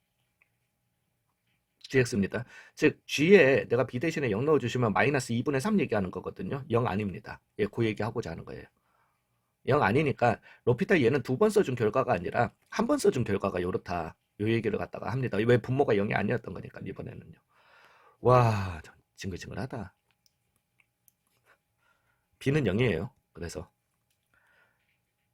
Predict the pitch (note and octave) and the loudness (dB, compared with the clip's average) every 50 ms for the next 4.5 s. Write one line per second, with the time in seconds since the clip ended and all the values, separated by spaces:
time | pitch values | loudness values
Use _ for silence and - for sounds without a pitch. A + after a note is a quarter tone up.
0 | _ _ _ _ _ _ - B2+ C3 B2 A#2+ A#2+ - - G2+ A2+ C3+ F3 A3+ C4 | _ _ _ _ _ _ -6 -4 -2 -2 -2 -4 -4 -4 -4 -2 -2 -2 -2 -4
1 | - B3+ G#3 D3 - - G#3 - - - - - - - C#4 C#4 F#4+ - - - | -4 -4 -4 -4 -4 -6 -8 -8 -10 -16 -16 -12 -10 -10 -10 -8 -6 -6 -6 -6
2 | - B3 C4+ D4+ G4+ - - - - _ - - - _ _ _ _ _ _ _ | -8 -10 -12 -12 -12 -14 -16 -20 -20 _ -20 -20 -20 _ _ _ _ _ _ _
3 | _ _ _ _ _ _ _ _ _ _ _ _ _ - - _ _ - G2 - | _ _ _ _ _ _ _ _ _ _ _ _ _ -20 -20 _ _ -14 -14 -12
4 | - - - - _ _ - A2 - A2+ | -12 -14 -14 -14 _ _ -20 -20 -20 -20